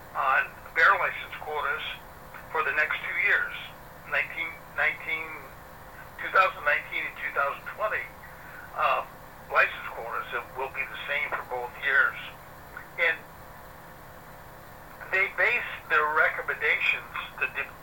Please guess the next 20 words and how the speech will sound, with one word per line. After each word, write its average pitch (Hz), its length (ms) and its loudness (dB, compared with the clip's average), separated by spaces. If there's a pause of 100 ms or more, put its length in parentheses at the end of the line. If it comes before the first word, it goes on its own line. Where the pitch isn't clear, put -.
department - 480 10
has 135 160 2 (240)
recommended 151 760 8 (1000)
basically - 600 6
reducing - 680 4 (380)
bear 143 240 12
licenses 135 720 10 (160)
in 170 120 6
the - 200 -6
U 165 60 4 (100)
P - 40 0 (1300)
and 147 160 8 (260)
increasing 143 640 2
them, 127 220 8 (720)
uh, 123 300 12 (320)
some 147 240 12
in 165 160 4
the, 139 80 8 (320)
in 135 80 2
the 135 100 10